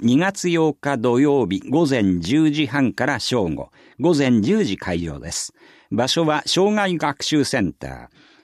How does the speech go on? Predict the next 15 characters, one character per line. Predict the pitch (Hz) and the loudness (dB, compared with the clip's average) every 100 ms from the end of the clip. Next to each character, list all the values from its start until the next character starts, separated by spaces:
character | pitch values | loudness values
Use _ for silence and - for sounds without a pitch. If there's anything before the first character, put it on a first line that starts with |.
| _ | _
講 | - 220 | 0 0
師 | - 147 | 2 0
は | 135 | 0
エ | 117 | 2
ヌ | 139 | 2
エ | 190 | 2
イ | |
チ | 175 - | -2 -2
ケ | 160 | -2
ー | 127 | -2
解 | - 151 | -2 -4
説 | 147 143 - 143 | -2 -4 -2 2
委 | 139 127 | 4 2
員 | 95 87 | 0 0
の | 95 | -2